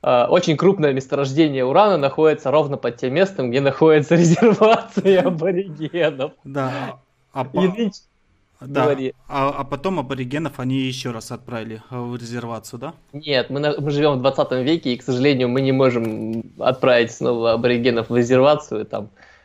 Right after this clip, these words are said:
Speaker 1: или как-то от них избавиться.
Speaker 2: Не,
Speaker 1: Поэтому
Speaker 2: э, на двадцатом веке резервации ещё были.
Speaker 1: Хорошо,
Speaker 2: Точно.
Speaker 1: в двадцать первом веке.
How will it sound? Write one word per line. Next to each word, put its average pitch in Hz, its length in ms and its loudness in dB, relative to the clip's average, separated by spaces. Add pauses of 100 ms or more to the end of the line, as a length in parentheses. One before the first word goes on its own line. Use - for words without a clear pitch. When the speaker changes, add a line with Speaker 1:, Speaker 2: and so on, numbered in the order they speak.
Speaker 1:
или 120 160 2
как-то 120 240 0
от - 120 -8
них 123 140 -14
избавиться. 123 560 0 (200)
Speaker 2:
Не, 139 80 -12
Speaker 1:
Поэтому 160 320 4
Speaker 2:
э, 135 360 -2
на 139 120 -2
двадцатом 165 580 -4
веке 160 400 -6
резервации 131 560 -8
ещё 147 220 -12
были. 123 320 -10 (320)
Speaker 1:
Хорошо, 117 160 -8
Speaker 2:
Точно. 117 60 -14
Speaker 1:
в 113 40 -16
двадцать 127 260 -4
первом 113 260 -2
веке. 107 260 -12